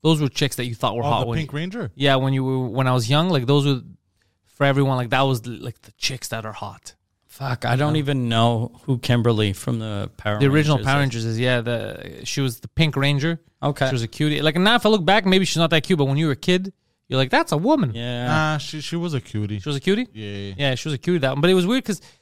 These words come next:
Speaker 1: the, everyone had a thing, I remember, when I was in high school for, you know, like, high school girls, like, the private school girls. But when I was in high school, I always hated that.
Speaker 3: Mm.
Speaker 1: 'Cause I knew a lot of girls from those schools, and they were fucking dumbasses.
Speaker 3: Yeah.
Speaker 1: So it used to bother me. I was like, "These dumbass, this attractive?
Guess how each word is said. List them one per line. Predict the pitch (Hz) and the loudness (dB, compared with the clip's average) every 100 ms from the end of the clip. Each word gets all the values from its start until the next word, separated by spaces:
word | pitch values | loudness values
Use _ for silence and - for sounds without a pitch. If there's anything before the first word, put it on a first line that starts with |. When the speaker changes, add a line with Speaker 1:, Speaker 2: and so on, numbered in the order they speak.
| _ | _
Speaker 1:
the, | 156 202 151 | -2 -2 -2
everyone | - 202 254 208 | -2 -2 2 2
had | 196 196 | 2 2
a | |
thing, | 147 - 180 185 | -2 -2 0 2
I | |
remember, | 151 160 175 170 | 2 2 0 -2
when | 143 139 | -2 0
I | 143 | 2
was | 151 | 2
in | 127 | 2
high | 127 160 | 2 0
school | - 185 | 0 -4
for, | - 127 123 | -2 -4 -2
you | 143 | -2
know, | |
like, | 123 - | -2 -2
high | 139 | -2
school | 147 165 | 0 -2
girls, | 147 175 135 | 0 0 0
like, | 110 | -4
the | 110 | -4
private | 127 143 151 | 0 0 -2
school | - 165 | -8 -6
girls. | 180 226 - _ _ _ | -4 -4 -8 _ _ _
But | 131 147 135 | 0 2 6
when | 143 | 6
I | 139 | 6
was | 139 131 | 4 4
in | 127 | 2
high | 127 156 | 0 -2
school, | - 196 190 | -2 -2 -2
I | 123 | 0
always | 127 156 135 | 2 2 4
hated | 147 135 | 2 2
that. | 110 - _ _ - | -2 -8 _ _ -2
Speaker 3:
Mm. | 135 139 | 2 4
Speaker 1:
'Cause | 143 | 4
I | 139 | 6
knew | 139 156 180 | 6 8 6
a | |
lot | 170 165 | 6 4
of | 156 | 4
girls | 165 175 | 0 -2
from | - 160 | -2 -2
those | 156 | -2
schools, | - 170 202 - _ _ | -4 -6 -6 -10 _ _
and | 139 139 | 0 2
they | |
were | 131 | 4
fucking | 131 - - 165 143 120 110 | 2 -4 -2 0 0 -2 -4
dumbasses. | 113 143 139 110 107 117 - - | 2 4 4 -2 -6 -12 -16 -14
Speaker 3:
Yeah. | 120 120 110 | -6 -2 -2
Speaker 1:
So | |
it | - | -2
used | 165 | 0
to | 170 | 2
bother | 131 151 | 4 4
me. | 127 | 2
I | |
was | 113 | -2
like, | 110 | -4
"These | 135 175 | -4 0
dumbass, | 180 202 208 139 | 2 2 2 0
this | 180 190 | -2 -2
attractive? | - 202 190 220 | -2 -4 -4 -14